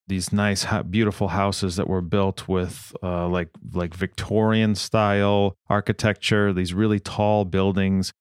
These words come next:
Some of them will have turrets. Some of them will have these ornate carved wooden designs and, uh, really interesting color schemes in the paint. So I'll get, like, a typical run-of-the-mill colonial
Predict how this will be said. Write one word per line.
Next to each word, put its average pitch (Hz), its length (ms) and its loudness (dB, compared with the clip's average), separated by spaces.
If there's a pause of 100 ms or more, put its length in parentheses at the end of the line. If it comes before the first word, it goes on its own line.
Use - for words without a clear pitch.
Some 95 200 2
of 92 120 0
them 95 120 0
will 90 80 0
have 87 280 -4
turrets. 117 520 0
Some 98 200 0
of 87 140 -2
them 92 260 0
will 90 60 -4
have 87 240 -4
these 87 220 -6
ornate 104 520 0
carved 92 500 -2
wooden 87 320 -2
designs 107 720 2 (220)
and, 92 340 -2
uh, 87 160 0
really 110 220 2
interesting 98 800 0
color 123 260 4
schemes 113 340 -2
in 101 60 0
the 92 80 0
paint. 113 320 -2 (100)
So 117 260 4
I'll 120 220 2
get, 123 320 2
like, 110 320 2 (160)
a - 120 -6
typical 113 1040 2 (180)
run-of-the-mill 107 520 4
colonial 123 840 4